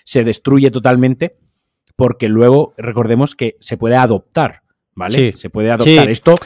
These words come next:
Speaker 1: esto, esto, y esto voy a decir la barbaridad, esto es como comprar un perro o adoptar un perro, quiero decir.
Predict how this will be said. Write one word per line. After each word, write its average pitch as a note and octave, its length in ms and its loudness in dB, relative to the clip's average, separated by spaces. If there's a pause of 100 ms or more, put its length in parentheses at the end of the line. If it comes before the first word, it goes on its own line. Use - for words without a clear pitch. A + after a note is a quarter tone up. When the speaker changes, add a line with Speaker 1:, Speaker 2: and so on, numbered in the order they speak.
(220)
Speaker 1:
esto, C#3 400 2
esto, C#3+ 340 -2
y C3 140 -2
esto C3+ 180 0
voy C#3+ 140 4
a C#3 60 4
decir C3+ 200 0
la B2+ 80 2
barbaridad, A#2 560 2
esto G#2+ 200 -4
es - 40 -20
como C3+ 180 -2
comprar B2 360 -4
un C3 140 0
perro D#3+ 320 2
o B2 160 -8
adoptar G#2+ 380 -4
un A2+ 140 -4
perro, C#3 240 -2
quiero B2 120 -4
decir. B2+ 280 -4